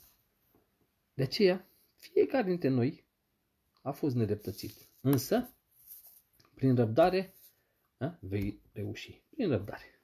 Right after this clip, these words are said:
Taci și rabzi și vei reuși. De aceea Allah subhanahu wa ta'ala a spus de fiii lui Israel în Coran, da? Cât i-a chinuit faraonul, dar, într-un final, au izbândit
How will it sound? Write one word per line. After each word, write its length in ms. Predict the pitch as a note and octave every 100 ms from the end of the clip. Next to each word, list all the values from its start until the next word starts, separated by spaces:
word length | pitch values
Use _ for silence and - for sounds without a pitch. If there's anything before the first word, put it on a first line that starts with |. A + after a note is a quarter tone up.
| _
Taci 260 | - A#3 -
și 220 | - G#2
rabzi 420 | A2+ - - -
și 200 | - -
vei 180 | G#2+ G#2+
reuși. 380 | G#2 F#2+ - - - _ _ -
De 60 |
aceea 180 | A#2 A2+
Allah 140 | A2
subhanahu 300 | A2+ - A#2+
wa 60 | G#2
ta'ala 180 | - D3+
a 40 |
spus 340 | G#2+ - A#3+ -
de 80 |
fiii 280 | G#2+ - F3+
lui 100 | D#3
Israel 400 | C3+ - A#2 G#3+
în 80 | E3+
Coran, 300 | F#3 B3+ B3+ _ _ _ _ - _ _ _ _
da? 240 | - A#2 E3 _
Cât 200 | - -
i-a 140 | F#3+ D#3+
chinuit 340 | - C#3+ D#3
faraonul, 540 | - G#2+ G#2 C#3+ G#3 F#3+
dar, 260 | B2 F3+ -
într-un 240 | A#2 G#2+
final, 460 | G2+ G#2 B2+ E3+ - _
au 200 | - B2+
izbândit 640 | A#2 G2+ G#2+ A2+ B2 -